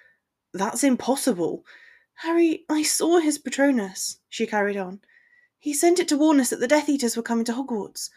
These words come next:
and it was a doe." "But that doesn't make any sense," Harry exclaimed, scrambling to his feet.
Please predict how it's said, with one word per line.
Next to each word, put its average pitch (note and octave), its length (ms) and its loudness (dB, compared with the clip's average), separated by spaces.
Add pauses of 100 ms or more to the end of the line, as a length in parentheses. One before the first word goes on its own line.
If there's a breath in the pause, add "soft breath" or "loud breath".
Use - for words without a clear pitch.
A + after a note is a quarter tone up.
(440 soft breath)
and C#4 180 2
it D4+ 160 -2
was D4 160 -2
a C#4+ 60 -2
doe." B3 600 2
"But A3+ 120 4
that D#4+ 140 6
doesn't D#4 280 8
make B3 220 4
any A3+ 160 4
sense," - 840 2 (120)
Harry G#3+ 240 -4
exclaimed, G3 640 -8 (320 soft breath)
scrambling C4 480 2
to G#3+ 100 -4
his G3 200 0
feet. - 360 -8